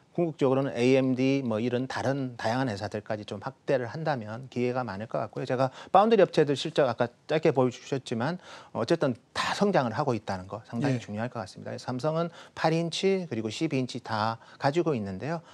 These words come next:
Speaker 1: 어쨌든 뭐 아직은 티에스엠씨를 좀 따라잡으려면 뭐
Speaker 2: 음.
Speaker 1: 예를 들어서 뭐 아이피라고 해서 지적재산권 라이브러리든 아니면 플랫폼이든 이런 부분들, 특히 자동차 쪽으로 티에스엠씨는 상당히 앞서가고 있거든요.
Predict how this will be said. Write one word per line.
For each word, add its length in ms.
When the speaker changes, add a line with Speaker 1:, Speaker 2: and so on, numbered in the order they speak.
Speaker 1:
어쨌든 500
뭐 300
아직은 380
티에스엠씨를 920
좀 240
따라잡으려면 880
뭐 260
Speaker 2:
음. 80
Speaker 1:
예를 160
들어서 480
뭐 240
아이피라고 800
해서 400
지적재산권 760
라이브러리든 840
아니면 340
플랫폼이든 680
이런 240
부분들, 480
특히 160
자동차 400
쪽으로 460
티에스엠씨는 440
상당히 300
앞서가고 420
있거든요. 540